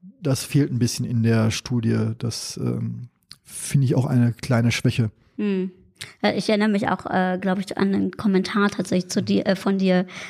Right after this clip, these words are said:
Speaker 2: als die nationale Wasserstoffstrategie kam, äh, aufkam sozusagen zwanzig zwanzig und Altmaier immer erzählt hat, wir brauchen grünen Wasserstoff, aber, äh, gar nicht gesagt hat, woher. Also
Speaker 1: Genau.
Speaker 2: wie, genau, woher die Energie dazu kommen soll.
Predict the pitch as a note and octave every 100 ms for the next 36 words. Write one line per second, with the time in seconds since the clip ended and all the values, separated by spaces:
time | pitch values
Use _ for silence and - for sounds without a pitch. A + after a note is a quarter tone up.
0 | - - F3+ - G3 F#3+ - G3+ G3+ G3
1 | G3+ G3+ - F#3 - E3 F#3 F#3+ F#3+ -
2 | - - _ _ - G#3 G#3 A3+ B3 C4
3 | - - - G3+ - A#3 G#3 G3+ G3+ G#3+
4 | G3+ G3+ G#3 G3 F#3 G3 F#3+ G3 - -
5 | - - _ G3 F#3+ F#3 - G3 F#3+ F#3
6 | F#3 F#3+ F3+ - G3 F#3 G3 F#3+ - _
7 | _ _ _ - F#3 F#3+ G#3 F#3+ G3 F#3+
8 | F3 G3 - F#3 - F#3+ G3+ - - G#3+
9 | G#3 G#3 G#3+ - G#3 G#3 - G3 G#3 G3+
10 | A3 G3+ - _ _ _ _ - F#3+ F3+
11 | - - B2+ G2+ - - G3+ G#3 F#3 F#3+
12 | G#3+ F#3+ G#3 F#3 G3+ G#3 G#3 G3 - G3
13 | G3+ G3